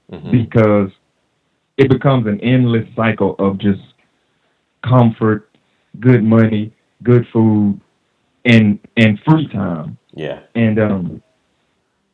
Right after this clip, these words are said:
Speaker 2: and so when I, when I got the schedule, I was kinda like, I knew that I wanted to become an entrepreneur. I knew I didn't wanna retire. When I got the schedule, I was like, "Okay, well, look,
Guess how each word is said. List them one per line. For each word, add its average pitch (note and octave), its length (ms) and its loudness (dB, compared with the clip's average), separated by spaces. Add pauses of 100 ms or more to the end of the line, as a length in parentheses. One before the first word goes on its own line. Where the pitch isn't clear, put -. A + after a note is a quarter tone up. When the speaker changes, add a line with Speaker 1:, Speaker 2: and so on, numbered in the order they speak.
(200)
Speaker 2:
and A#2 260 4
so A#2 140 6
when A2 220 4
I, C3+ 220 4 (960)
when C3 180 2
I C#3+ 140 4
got D#3+ 240 0
the C#3+ 160 0
schedule, G#2 520 -2
I G#2 120 2
was G2+ 180 0
kinda G#2 220 0
like, F#2 260 -4 (640)
I A#2+ 120 2
knew E3 420 4 (920)
that A2+ 180 4
I A2 80 0
wanted A#2 380 2
to G#2+ 80 -4
become G#2 340 0
an G2+ 120 2
entrepreneur. G2 520 0
I G2+ 80 0
knew B2+ 200 6
I A2+ 120 2
didn't G#2 300 4
wanna G2 180 4
retire. F#2+ 400 -8 (1400)
When G#2+ 180 -2
I A2 80 0
got B2 180 2
the A2+ 100 -6
schedule, G#2+ 260 2
I G2 100 2
was G#2+ 120 -4
like, A2 160 -6
"Okay, G2 240 -2
well, F#2+ 200 -2
look, F2+ 160 -6